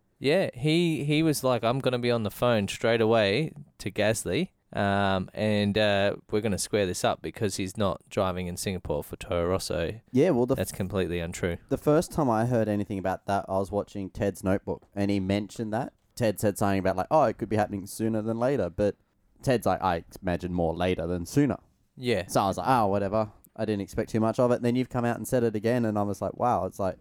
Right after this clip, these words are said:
Speaker 2: I, I can't believe they just bombarded him in the, the pen, whatever you call it.
Speaker 1: Yeah, the, the
Speaker 2: Media pen.
Speaker 1: media pen, yeah.
Speaker 2: Yeah, I just can't believe they'd come out there and just do that. I understand, you know, they're
Speaker 1: But
Speaker 2: gonna be wanting to ask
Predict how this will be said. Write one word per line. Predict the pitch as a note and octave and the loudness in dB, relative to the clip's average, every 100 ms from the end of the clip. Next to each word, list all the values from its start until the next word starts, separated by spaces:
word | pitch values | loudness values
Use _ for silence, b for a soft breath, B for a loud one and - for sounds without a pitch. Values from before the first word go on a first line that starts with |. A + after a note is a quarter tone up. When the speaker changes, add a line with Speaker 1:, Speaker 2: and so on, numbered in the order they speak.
| - | 0
Speaker 2:
I, | C#3 A#2+ | 2 2
I | C3+ | 0
can't | B2+ A#2 | 0 0
believe | A#2 G#2+ | 2 2
they | G#2+ | 0
just | G#2 - - _ - - | -2 -8 -16 _ -2 4
bombarded | A2+ G#2 G#2+ A#2 A2+ | 4 6 6 6 6
him | G2 F#2 | 4 2
in | G2+ | 2
the, | G2+ - G#2 | 0 -2 0
the | G#2 G#2 G2 - _ _ _ | 4 4 2 -2 _ _ _
pen, | - G#2 E3+ E3+ - - | -4 -2 -4 -8 -16 -12
whatever | A2+ A2 | -6 -4
you | A2+ | -4
call | - C3 - | -2 -2 -2
it. | - _ - | -6 _ -2
Speaker 1:
Yeah, | B2+ G#2+ | 2 2
the, | G#2 G2+ F#2 - - | 2 -2 -4 -12 -6
the | G2+ G2 F#2+ - - _ - | -4 -2 -4 -10 -20 _ -4
Speaker 2:
Media | G#2 A2 A2 | -2 0 0
pen. | A#2 A#2+ - | -2 -4 -4
Speaker 1:
media | G#2+ G#2 F#2+ | -2 -2 -2
pen, | - G2 F#2+ | -2 -2 -2
yeah. | G2 F#2 | 0 2
Speaker 2:
Yeah, | C#3+ G#2 F#2 | 4 4 2
I | B2+ | 0
just | C#3+ - | 0 -2
can't | F3+ | -2
believe | E3 D#3 | 0 2
they'd | D#3+ - | 0 0
come | D3+ | 0
out | C#3+ C3+ | 0 0
there | C3 | 0
and | B2 | 0
just | A#2+ | -2
do | B2+ A#2 | 0 2
that. | B2 - | 2 2
I | A2 | 0
understand, | B2+ - B2 A2+ | 0 -2 -2 0
you | A2 | 0
know, | F#2+ | 0
they're | G2+ | 0
Speaker 1:
But | |
Speaker 2:
gonna | G#2 | 0
be | G2+ | 2
wanting | F#2 F#2+ G2 | 2 4 2
to | F#2 F2+ | 0 0
ask | E2+ - | 0 -2